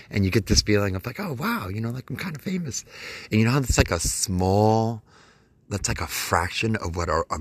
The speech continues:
real movie star feels in Hollywood, you know, like, red carpet stuff and things of that nature. I think I feel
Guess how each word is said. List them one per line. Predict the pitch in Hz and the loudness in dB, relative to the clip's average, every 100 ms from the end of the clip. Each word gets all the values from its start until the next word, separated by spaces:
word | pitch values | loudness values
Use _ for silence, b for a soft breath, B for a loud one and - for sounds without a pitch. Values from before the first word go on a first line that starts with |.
| 76 | -4
real | 90 90 | 0 2
movie | 85 82 82 80 95 | 2 0 -2 -2 0
star | - 98 101 | 2 2 0
feels | - 104 101 | 2 2 2
in | 98 | 0
Hollywood, | 92 92 104 110 110 107 | -2 0 0 2 0 0
you | |
know, | 87 | -4
like, | 82 76 | -2 -4
red | 82 82 | -4 -6
carpet | - - 80 87 - | -6 -6 -4 -4 -4
stuff | - 87 95 - | -2 -2 -4 -10
and | 71 69 B B B B B B B B _ _ - | -12 -14 B B B B B B B B _ _ 2
things | 98 90 | 2 2
of | 85 | 0
that | 85 | -2
nature. | 80 82 - 101 101 101 _ _ _ _ _ _ _ _ _ - | -2 -4 0 0 -2 -8 _ _ _ _ _ _ _ _ _ -4
I | 92 | -2
think | - 139 | -2 -2
I | 127 | -4
feel | 110 - 113 113 110 113 107 | -6 -6 -2 0 -2 -4 -12